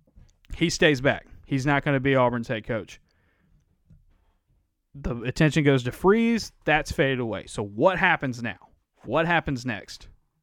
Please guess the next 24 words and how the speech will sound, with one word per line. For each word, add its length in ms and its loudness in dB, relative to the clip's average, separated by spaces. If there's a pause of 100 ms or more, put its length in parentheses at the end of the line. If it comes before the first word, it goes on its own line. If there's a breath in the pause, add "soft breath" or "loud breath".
for 600 0 (680)
Auburn 540 -2 (640)
and 180 -6
this 140 -12
coaching 320 -4
search? 560 -4 (800)
Because 300 -4
now 360 2
it's 120 -4
get, 200 2
I, 200 -2
it's 240 -8
not 220 2
into 200 0
full-blown 760 2
chaos, 560 2
I 100 4
don't 180 0
think, 280 -4
yet 220 2
of 160 2
the 100 2
Harsin 580 2 (180)
search. 560 -2